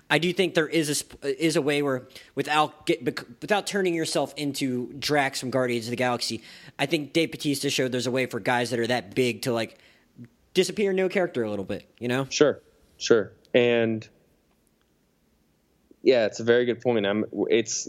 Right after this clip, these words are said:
Speaker 2: you know, this is one of those things that history will answer. If he ever makes the next step into being seen as, like, a legitimate Hollywood actor rather than an action star, and who's,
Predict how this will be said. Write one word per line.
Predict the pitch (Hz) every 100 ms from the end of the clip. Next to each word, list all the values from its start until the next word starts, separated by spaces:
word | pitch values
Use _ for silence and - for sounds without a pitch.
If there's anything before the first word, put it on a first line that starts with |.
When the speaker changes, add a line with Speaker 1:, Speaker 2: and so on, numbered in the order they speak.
| -
Speaker 2:
you | 123
know, | 104 101
this | 104
is | -
one | 110
of |
those | 104 -
things | 107 -
that | -
history | 123 113 117
will | 104 92
answer. | 104 117 - 92
If | -
he | 101
ever | 104 107
makes | 101 104 -
the | 104
next | 98 98 -
step | 113 107 - - - - - -
into | 101
being | 98 98 95
seen | - 107 101
as, | 101 104
like, | 95
a | 95
legitimate | 95 95 110 110 104 -
Hollywood | 104 98 98 95
actor | 95 107 - 90
rather | 85 90 87
than | 87 90
an | 87
action | 101 110 110 - 95
star, | - 98 87 87 95 - - _ _
and | 92 92 95
who's, | 131